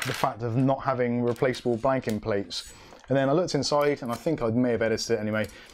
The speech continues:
But you get actually three. So if you're planning on putting a, uh,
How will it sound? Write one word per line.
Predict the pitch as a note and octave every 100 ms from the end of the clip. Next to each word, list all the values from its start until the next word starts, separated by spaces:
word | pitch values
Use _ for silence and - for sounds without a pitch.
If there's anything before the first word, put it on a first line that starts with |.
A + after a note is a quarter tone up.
| - - -
But | D3
you | C3+
get | F3+ D#3
actually | C#3 -
three. | F3+ - - A#3 B2 G2+ _ _ _ _ -
So | C3+
if | C3
you're | F3
planning | - F3 E3
on |
putting | D3+ D3 C#3+ C#3 C#3
a, | C3+ C3+ C3 C3
uh, | B2 B2+ B2+